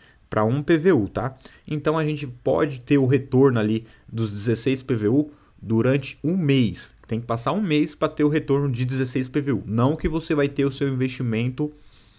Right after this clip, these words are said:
na sua mão. Porque se você comprar a moeda, cada P V U comprar a moeda a vinte dólares e ela cair pra dez, quando você tiver os,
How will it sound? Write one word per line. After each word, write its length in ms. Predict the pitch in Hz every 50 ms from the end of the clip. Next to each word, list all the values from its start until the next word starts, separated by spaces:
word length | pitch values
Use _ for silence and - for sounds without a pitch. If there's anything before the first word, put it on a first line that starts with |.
| - - - -
na 120 | 110 117 117
sua 200 | 120 - 147 156
mão. 200 | 156 127 101 90
Porque 420 | - - 110 104 - 113 101 - - - - -
se 140 | - - 123
você 240 | 117 113 - - 165
comprar 300 | - 202 185 - 156 151
a 40 | 147
moeda, 360 | 139 131 123 104 95 90 87
cada 260 | - - 120 135 135
P 120 | 120 - 120
V 100 | 117 117
U 80 | 107
comprar 260 | 101 - 107 98 107
a 40 | 107
moeda 300 | 110 110 101 92 87 90
a 40 | 90
vinte 260 | 90 110 135 139 -
dólares 380 | 123 110 104 98 85 85 80 - - - - - - - - _ _ _ _ -
e 240 | 190 226 226 - -
ela 180 | - 139 127 120
cair 220 | 123 123 117 117
pra 120 | 120 123 113
dez, 360 | 104 107 98 95 92 - -
quando 260 | - - 139 143 143
você 240 | 123 120 120 - 131
tiver 320 | 123 - 123 104 113 123
os, 400 | 143 151 131 107 - - - -